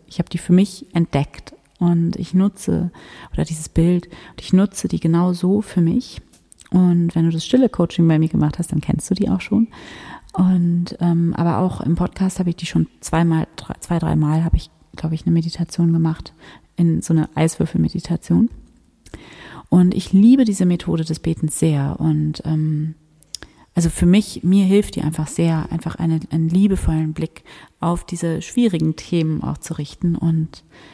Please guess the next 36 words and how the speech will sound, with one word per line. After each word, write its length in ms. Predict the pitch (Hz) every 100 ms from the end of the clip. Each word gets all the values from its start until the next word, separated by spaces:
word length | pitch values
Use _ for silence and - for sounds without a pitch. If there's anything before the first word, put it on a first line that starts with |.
| -
schreib 300 | - 196 311
mir 140 | 269
sehr 140 | 156
gerne 280 | 156 151 151
mal. 160 | 151 151
Es 140 | -
würde 120 | 175
mich 200 | 180 -
freuen 300 | - - 175
zu 200 | 180 180
hören, 180 | 170 175
ob 120 | -
dir 80 | -
das 180 | 156 -
auch 180 | 170 -
gut 200 | 196 -
tut. 300 | - 165 - _ - - - - - -
Und 300 | 175 160 165
ich 160 | -
werde 480 | 165 160 165 160 156
auf 140 | - -
jeden 180 | 196 202
Fall 140 | 180
auch 60 | 165
noch 120 | 160
mal 100 | 165
eine 160 | 160
eigene 220 | - 160 156
Folge 360 | - 156 156
dazu 280 | 156 160 -
machen. 300 | 156 147 190 - - _ _ _ _ - _ - - - - - - - - - - - - -
Und 720 | 202 208 208 208 214 - 381 466 _ _ _ -
ein 460 | 185 190 185 185 -
mini 400 | 180 185 220 285
kurzes 640 | - 202 185 - 175 - -
Stille-Ritual, 1300 | - 214 226 180 - 185 180 180 - 165 156 160